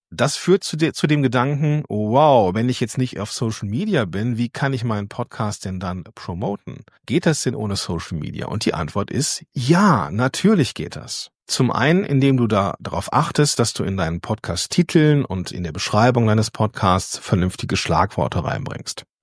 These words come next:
Also seo spielt eine Rolle. Apple Podcast transkribiert. Das bedeutet, wenn du bestimmte Schlagworte auch sagst in deinem Podcast, dann tauchen diese, dein Podcast auch bei,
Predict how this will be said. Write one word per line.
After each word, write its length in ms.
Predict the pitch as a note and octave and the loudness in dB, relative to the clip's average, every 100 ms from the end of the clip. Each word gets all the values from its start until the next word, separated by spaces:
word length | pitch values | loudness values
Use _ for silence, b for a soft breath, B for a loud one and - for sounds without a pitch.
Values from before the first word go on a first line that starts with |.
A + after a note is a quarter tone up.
| - | -2
Also 320 | F2 E2+ F2 - | -2 0 -4 -4
seo 480 | G2 G2+ A#2+ G2 | 0 4 6 6
spielt 300 | F2+ - E2 | 2 -2 -4
eine 100 | - | -4
Rolle. 300 | - - - - _ _ - | -8 -8 -10 -14 _ _ 0
Apple 240 | C#3 D3 | 2 2
Podcast 720 | - D#3 - C3+ B2 B2 - | 2 -2 2 2 4 2 -4
transkribiert. 640 | - G#2 A2 - G#2+ B2 - | -4 -2 -2 -2 0 2 0
Das 140 | - | -4
bedeutet, 500 | - F2 D#3+ F#3+ F#2 | -4 2 2 2 0
wenn 160 | F#2+ A#2 | 0 2
du 160 | A2+ G2 | 2 2
bestimmte 640 | G#2 - C3+ - F#2+ E2+ | 0 2 2 4 2 0
Schlagworte 840 | - F2+ F2 D#3+ - A2 G2 - - | -2 0 2 0 2 2 4 2 -4
auch 280 | D#2+ - - _ | -6 -8 -16 _
sagst 760 | G2 D#2+ G#2+ F3+ C3 F2+ - - | -8 -2 2 4 2 2 -4 -4
in 100 | F2 | -4
deinem 220 | D#2 C#2+ | -4 -6
Podcast, 580 | - - A2+ C3+ - - B B B B B B | -8 -4 2 2 2 -6 B B B B B B
dann 240 | A2 D#3 | 2 2
tauchen 400 | D#3+ A#2+ C#3 C#3 | 4 4 4 4
diese, 300 | A#2+ A2+ A2 - B B B | 2 4 4 2 B B B
dein 220 | G2+ G2 | -2 0
Podcast 380 | - B2+ - C3+ | 0 0 2 0
auch 80 | A#2 | 0
bei, 160 | A#2+ | 0